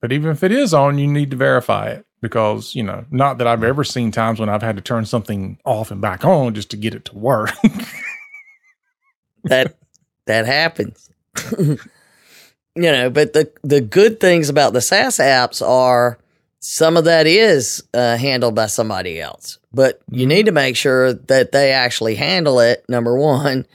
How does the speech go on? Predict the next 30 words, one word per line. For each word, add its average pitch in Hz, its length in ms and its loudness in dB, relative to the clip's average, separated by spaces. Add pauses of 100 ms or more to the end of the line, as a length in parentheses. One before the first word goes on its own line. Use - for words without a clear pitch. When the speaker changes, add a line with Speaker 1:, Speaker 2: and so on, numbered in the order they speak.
(360)
Speaker 2:
'cause 110 280 -2
not 139 240 0
all 160 320 4
of 127 140 -2
them 117 420 2 (240)
are 113 200 0
made 120 280 0
the 123 80 -4
same. 110 420 -4 (1120)
Number 143 320 0
two 165 760 6
is 135 680 2 (240)
you 156 160 2
need 175 200 2
to 147 40 -2
make 147 200 2
sure 143 180 0
you 143 260 0
know 143 240 2
where 139 220 2
the 123 80 0
line 160 400 0
is 127 220 2
between 127 340 -2
what 123 220 -2
their 143 180 2
responsibility 127 720 0
and 110 80 -4
what's 113 220 -6
yours. 139 520 -2